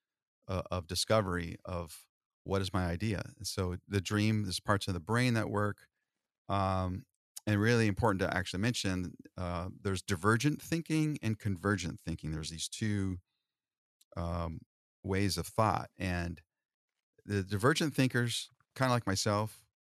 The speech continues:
where we just, our minds can't help it. We start with one thing, this way of thinking, and it goes to, like,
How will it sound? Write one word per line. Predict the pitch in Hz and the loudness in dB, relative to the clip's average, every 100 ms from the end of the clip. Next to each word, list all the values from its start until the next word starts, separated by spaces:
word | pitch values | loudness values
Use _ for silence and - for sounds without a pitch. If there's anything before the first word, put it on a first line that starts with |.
| _ _ _ _ | _ _ _ _
where | 101 98 | -2 0
we | 98 | 0
just, | 92 - | 0 -2
our | - | -2
minds | 95 95 101 | 0 2 0
can't | - 92 | 0 -2
help | 95 92 | 0 -2
it. | 90 | -4
We | 110 | -4
start | - 120 107 | 2 4 2
with | 98 | -2
one | 104 127 | 0 2
thing, | 131 123 120 123 127 | 2 0 0 0 -4
this | - 113 | -4 -2
way | 113 | 0
of | 110 | -2
thinking, | - 110 113 107 - | -2 -4 -4 -6 -2
and | 95 | -4
it | |
goes | 87 98 - | 0 0 0
to, | - | -2
like, | 92 87 80 | -2 -2 -4